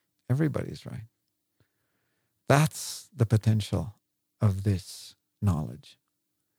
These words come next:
That's why it's important that every person on the face of the, of the, on the face of the planet will be able to access this information and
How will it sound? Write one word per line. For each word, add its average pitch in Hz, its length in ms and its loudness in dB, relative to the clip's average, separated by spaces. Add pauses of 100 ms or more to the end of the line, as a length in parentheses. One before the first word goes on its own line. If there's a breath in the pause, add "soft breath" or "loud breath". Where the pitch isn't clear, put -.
(600)
That's 113 380 4
why 113 160 6
it's - 240 -2
important - 720 0 (800)
that 104 260 2
every 120 380 6
person 120 420 2
on 107 140 2
the 104 100 0
face 135 260 4
of 101 140 -2
the, 107 160 -2
of 107 120 0
the, - 80 -2 (120)
on 110 200 6
the 107 80 4
face 143 280 0
of 117 80 0
the 107 80 -6
planet 95 580 -6 (240)
will 117 140 2
be 117 140 2
able 110 160 0
to - 180 -2
access 120 460 -2
this 104 240 -6
information - 680 -8 (1400)
and 104 480 4